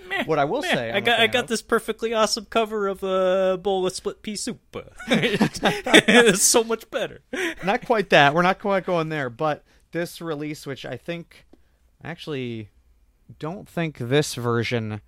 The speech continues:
Speaker 2: has the, uh, extended cut. Or maybe it does. Okay, it does. So the, the, the, uh, this is just, I own two versions of it, basically. But I owned this version first, which was just the first Exorcist film,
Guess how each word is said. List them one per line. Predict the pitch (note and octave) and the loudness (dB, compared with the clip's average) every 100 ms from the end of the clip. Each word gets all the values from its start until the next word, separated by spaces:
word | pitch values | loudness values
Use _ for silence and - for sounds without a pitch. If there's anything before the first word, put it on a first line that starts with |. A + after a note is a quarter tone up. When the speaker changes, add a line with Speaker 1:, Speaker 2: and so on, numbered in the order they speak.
| _ _ _ _ | _ _ _ _
Speaker 2:
has | - D3+ D#3 A#2+ G#2+ G2+ G2 - - _ _ _ _ - | -10 -4 -2 -2 -2 -6 -10 -12 -14 _ _ _ _ -8
the, | A#2+ A2+ | -4 -2
uh, | G#2 G#2+ G#2 G2+ F#2+ _ - | -2 -4 -4 -6 -10 _ -18
extended | - - - B2+ A2+ G#2 G2 F#2+ _ _ | -14 -12 -8 -6 -6 -8 -12 -14 _ _
cut. | - A2 A2 - - - _ _ _ - - - | -10 -10 -10 -18 -20 -20 _ _ _ -20 -20 -10
Or | C3+ | -6
maybe | C3+ | -4
it | G#2 | -6
does. | - C#2 - - - _ _ _ - - - - - _ _ _ - - | -12 -20 -20 -20 -20 _ _ _ -20 -20 -20 -20 -20 _ _ _ -20 -10
Okay, | C#3 B2 G2+ | -6 -6 -6
it | G2 | -10
does. | - - | -16 -14
So | - D3 | -6 -2
the, | D#3+ | 0
the, | A#2+ C3 D3+ D#3 - - - | -2 -4 -4 -4 -8 -20 -4
the, | F3 D3 | 0 2
uh, | D#3 | 2
this | F#3 - | 0 0
is | D#3 | 0
just, | D#3 D#3+ | 0 2
I | |
own | C#3 B2 | 2 0
two | C#3+ | -2
versions | B2 A#2+ A2 G#2 | -2 -4 -6 -12
of | G2+ | -14
it, | G#2 | -14
basically. | A2+ G#2 - G#2+ - _ - | -14 -16 -16 -16 -18 _ -2
But | D#3 C#3 - _ | 0 0 -6 _
I | C#3+ C3+ - | -2 -2 -4
owned | D#3 D#3 B2+ | -8 -8 -6
this | E3+ - | -8 -4
version | D3+ B2 A2+ | -2 -2 -4
first, | - F#3+ F3+ A2 - | -6 -2 -2 -2 -8
which | - A#2 A#2 | -12 -10 -8
was | A2 | -8
just | - E3+ - - | -2 0 0 -6
the | |
first | B2 F3 F3 - | -6 -4 -4 -2
Exorcist | C#3+ - B2 B2+ - | -6 -6 -14 -16 -14
film, | A#2+ A2 | -14 -14